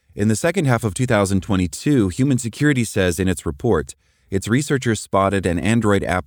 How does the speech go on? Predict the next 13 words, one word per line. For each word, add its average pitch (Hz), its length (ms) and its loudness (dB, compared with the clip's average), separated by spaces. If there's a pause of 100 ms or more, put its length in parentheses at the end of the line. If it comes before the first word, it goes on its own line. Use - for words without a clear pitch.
that 85 140 0
appeared 127 320 0
to 110 60 -6
be 92 140 0
linked 95 280 0
to - 80 -6
inauthentic 87 640 -2
traffic 80 480 -2
and 85 200 -2
connected 87 460 -4
to - 80 -8
the 80 120 -6
domain 85 500 0